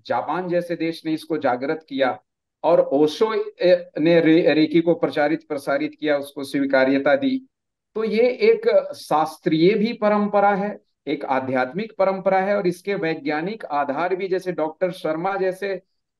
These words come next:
जिस तरह से जो भी बात करते हैं डॉक्टर साहब,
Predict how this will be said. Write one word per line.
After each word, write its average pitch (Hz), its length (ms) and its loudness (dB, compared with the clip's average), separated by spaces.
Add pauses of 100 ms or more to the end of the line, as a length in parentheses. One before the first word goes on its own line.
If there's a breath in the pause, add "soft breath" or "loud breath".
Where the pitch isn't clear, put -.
जिस 175 240 -4
तरह 196 160 2
से 196 180 0
जो 151 180 0
भी 185 120 -2
बात 180 320 -2
करते 151 260 -6
हैं 185 120 -4
डॉक्टर 165 300 -4
साहब, 180 320 -6